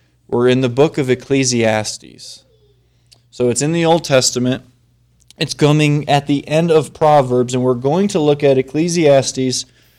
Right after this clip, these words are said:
chapter one, and we'll get through a few of these verses here today.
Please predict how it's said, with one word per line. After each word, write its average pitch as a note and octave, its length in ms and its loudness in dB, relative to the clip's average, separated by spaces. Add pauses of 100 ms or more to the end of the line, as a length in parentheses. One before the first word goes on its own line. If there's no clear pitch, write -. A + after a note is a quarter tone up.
(220)
chapter C#3 500 2
one, A#2 520 0 (340)
and A#2 320 0
we'll B2 100 4
get C3 220 2
through B2+ 440 2 (520)
a C3+ 60 0
few E3+ 300 2
of D3 100 2
these C3+ 200 2
verses C3 480 2
here A#2 340 -2 (960)
today. B2 580 0